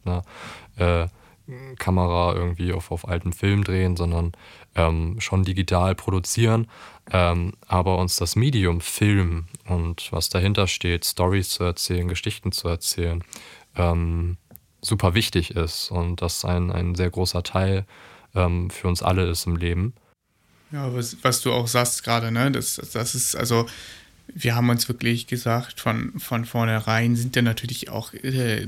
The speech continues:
Speaker 2: drin reingewachsen, aber dass wir, äh, eine Qualität machen, dass wir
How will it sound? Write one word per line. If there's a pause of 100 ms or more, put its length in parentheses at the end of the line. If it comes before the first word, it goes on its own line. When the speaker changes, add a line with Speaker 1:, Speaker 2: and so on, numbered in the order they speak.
Speaker 2:
drin
reingewachsen, (480)
aber
dass
wir, (380)
äh,
eine
Qualität
machen,
dass
wir